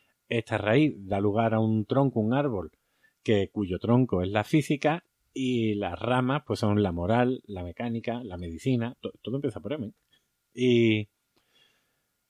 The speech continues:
y lo que ocurre es que, como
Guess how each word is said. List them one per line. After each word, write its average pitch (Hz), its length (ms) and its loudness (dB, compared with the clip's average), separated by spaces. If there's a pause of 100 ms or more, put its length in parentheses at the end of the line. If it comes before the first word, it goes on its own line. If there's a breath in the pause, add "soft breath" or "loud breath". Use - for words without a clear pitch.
(1080)
y 104 320 8
lo 101 140 6
que 98 120 4
ocurre 139 460 4
es 135 80 2
que, - 280 -2 (120)
como 98 600 0